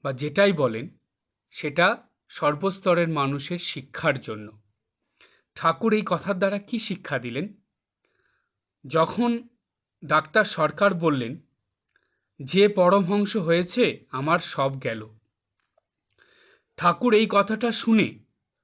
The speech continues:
সরাসরি কিছু না বলে পরোক্ষভাবে কর্মনাশা নদীর কথা বলে বুঝিয়ে দিলেন। তার মানে ঠাকুর এটা বললেন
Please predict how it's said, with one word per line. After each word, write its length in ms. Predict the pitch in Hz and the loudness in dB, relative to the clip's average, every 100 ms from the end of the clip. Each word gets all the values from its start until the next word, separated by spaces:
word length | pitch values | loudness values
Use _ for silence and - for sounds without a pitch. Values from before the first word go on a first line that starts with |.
| _ _ _ _ | _ _ _ _
সরাসরি 600 | - 180 214 214 247 254 | 0 4 4 4 2 2
কিছু 260 | 226 - | -2 -2
না 220 | 214 170 175 | 2 4 4
বলে 260 | 175 170 | 2 0
পরোক্ষভাবে 880 | 170 151 156 151 202 180 185 147 110 _ _ _ _ _ _ | 0 0 0 -2 -4 0 0 -2 -8 _ _ _ _ _ _
কর্মনাশা 720 | 165 170 196 214 214 208 220 | 2 4 4 4 4 2 0
নদীর 340 | 196 156 170 165 | 0 0 -2 -2
কথা 320 | 143 139 151 | -4 -2 -4
বলে 260 | 143 156 | -4 -4
বুঝিয়ে 420 | 151 123 - 160 131 | -4 -8 -8 -6 -6
দিলেন। 380 | 127 110 110 _ _ _ _ _ _ | -8 -12 -18 _ _ _ _ _ _
তার 220 | - 147 196 | 0 2 4
মানে 360 | 214 170 113 - _ _ _ _ _ _ _ _ | 4 2 -4 -14 _ _ _ _ _ _ _ _
ঠাকুর 360 | - 151 - 220 | -8 -6 0 2
এটা 240 | 190 208 | 4 4
বললেন 440 | 185 139 127 120 | 2 0 -4 -6